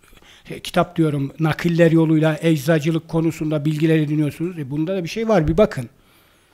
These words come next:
İlk defa vahyi bir bilgi kaynağı olarak haber adı altında bilgi kaynakları içine sokan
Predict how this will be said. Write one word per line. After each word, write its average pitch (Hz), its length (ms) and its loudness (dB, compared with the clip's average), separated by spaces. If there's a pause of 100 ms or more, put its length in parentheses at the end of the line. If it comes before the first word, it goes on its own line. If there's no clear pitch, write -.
(960)
İlk 226 280 -2
defa 185 460 0
vahyi 165 580 2
bir 156 260 -2
bilgi 170 360 0
kaynağı 165 400 0
olarak 170 360 2
haber 180 340 2
adı 170 240 4
altında 151 600 0
bilgi 165 280 -4
kaynakları 156 500 0
içine 156 320 0
sokan 185 640 2